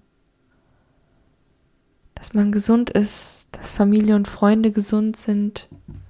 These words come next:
dass man zusammen ist, dass es einem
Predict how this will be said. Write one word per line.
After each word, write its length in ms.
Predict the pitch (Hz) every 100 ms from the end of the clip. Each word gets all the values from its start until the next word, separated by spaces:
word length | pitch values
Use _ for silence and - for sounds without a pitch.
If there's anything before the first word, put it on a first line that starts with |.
| _ _ _ _ _ _ - _ _ -
dass 200 | 269 -
man 200 | 240 233
zusammen 580 | - 220 214 220 226 196
ist, 480 | 175 185 - - - _ _ _ _ _ _ _ _ _ _ _ _ _ _ _ _ _ _ _ _ _ _ _ _ _ _ _ _ _ _ _ _ -
dass 320 | - 202 -
es 160 | 196 -
einem 640 | - 196 196 196 190 196